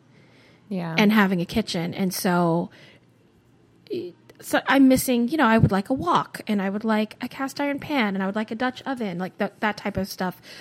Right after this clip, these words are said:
Speaker 2: so that I could cook more complex meals than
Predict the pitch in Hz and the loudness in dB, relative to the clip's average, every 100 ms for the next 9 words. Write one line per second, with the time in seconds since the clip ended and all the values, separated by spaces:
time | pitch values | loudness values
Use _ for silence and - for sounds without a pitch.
0 | - - 220 220 214 208 202 - 214 - | -18 -6 -2 0 0 -2 -8 -4 -4 -4
1 | - - - _ _ _ _ - 214 220 | -14 -20 -20 _ _ _ _ 2 4 4
2 | 220 220 220 196 214 202 214 220 214 202 | 2 2 0 2 0 0 2 4 4 2
3 | 196 196 185 160 226 | 0 -2 -2 -2 -6